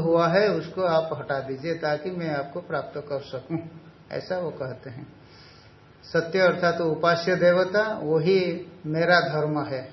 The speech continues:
अर्थात जिसका जो उपासना करता है, उसका बुद्धि में वही रहता है, इसलिए वो उसका धर्म बन जाता है। जो हिरण्यगर्भ है,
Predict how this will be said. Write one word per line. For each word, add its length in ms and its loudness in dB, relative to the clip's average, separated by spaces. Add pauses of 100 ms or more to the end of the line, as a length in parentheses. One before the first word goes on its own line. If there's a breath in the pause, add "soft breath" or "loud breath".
अर्थात 300 -2
जिसका 400 0
जो 200 2
उपासना 480 0
करता 320 -2
है, 100 4
उसका 260 -2
बुद्धि 300 -4
में 200 -2
वही 300 2
रहता 380 4
है, 400 -4
इसलिए 280 -4
वो 180 2
उसका 260 -4
धर्म 360 -4
बन 200 -2
जाता 280 -4
है। 180 -4 (880 loud breath)
जो 180 4
हिरण्यगर्भ 680 4
है, 160 2